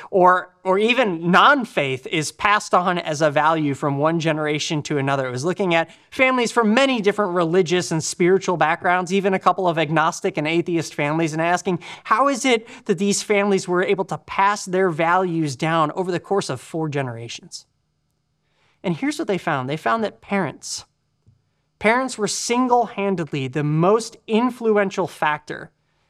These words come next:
in whether faith got passed on to their kids or not. More than schools, more than grandparents, more than friends, it was mom and dad who made the greatest difference. But here's the other thing that they found. They found that overwhelmingly,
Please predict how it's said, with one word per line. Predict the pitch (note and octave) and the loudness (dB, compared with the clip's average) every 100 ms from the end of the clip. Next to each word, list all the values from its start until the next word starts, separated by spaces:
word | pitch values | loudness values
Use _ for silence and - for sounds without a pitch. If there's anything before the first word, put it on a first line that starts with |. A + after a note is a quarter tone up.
| - | -2
in | E3 | 0
whether | E3+ E3 | 2 0
faith | D#3+ F#3 F3+ D#3+ | -2 -2 -4 -2
got | E3 D3+ | -2 -2
passed | F#3 D#3+ - | -2 -2 -2
on | D#3 D3 | -4 -4
to | C#3+ | -6
their | C3+ | -10
kids | B2 C#3 A#2+ | -8 -10 -8
or | B2 | -8
not. | A#2+ A2+ - _ _ _ _ _ _ _ _ - | -8 -10 -16 _ _ _ _ _ _ _ _ 0
More | F3+ F#3+ | 2 2
than | E3+ | 0
schools, | B2 - - G3+ G3 F#3+ F#3+ F#3+ - - _ | -6 -8 -2 2 4 4 0 -2 -10 -18 _
more | F3+ | 0
than | E3 D3 | 0 0
grandparents, | C#3+ F3 G3+ G3 F#3+ F#3+ F#3+ - | 0 0 0 -2 -2 0 -2 -2
more | D3+ D3+ | -2 -2
than | C3 | -4
friends, | - E3+ D#3 F3 F3 - _ | -4 -4 -2 -2 -6 -10 _
it | C3+ | -8
was | C3 | -4
mom | D3 D#3 F#3+ A3 | 0 4 4 2
and | F#3 D#3 | -2 -2
dad | D#3 D3 C#3 | 0 0 -2
who | D3 | -4
made | C#3+ D3 | -4 -4
the | C3+ | -4
greatest | C#3+ C#3+ C#3 - | -4 -4 -6 -8
difference. | C#3 C3+ B2+ | -10 -8 -10
But | G3+ | -12
here's | - G3+ G3+ | -6 -6 -2
the | E3+ - | -4 -2
other | E3+ D#3+ | -2 -2
thing | - C#3 C3 | -6 -8 -8
that | B2+ | -10
they | C3 | -12
found. | A2 C3 B2+ C#3+ - _ _ _ _ _ _ - | -10 -10 -10 -14 -20 _ _ _ _ _ _ -4
They | F#3 | -2
found | - F#3+ G3 | 0 0 2
that | F#3 - | -2 2
overwhelmingly, | F#3 F3+ F#3 E3 E3+ F3+ E3+ C#3 C3 A#2+ A#2+ - | 2 2 0 2 0 0 -2 -4 -6 -8 -12 -18